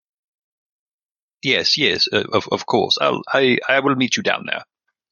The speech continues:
I'm going to search his, his desk and,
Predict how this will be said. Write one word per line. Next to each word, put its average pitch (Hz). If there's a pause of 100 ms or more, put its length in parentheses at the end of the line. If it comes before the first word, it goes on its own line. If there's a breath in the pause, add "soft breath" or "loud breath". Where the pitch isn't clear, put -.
(280)
I'm 98
going 98
to 90
search -
his, 95
his 98
desk 95
and, 87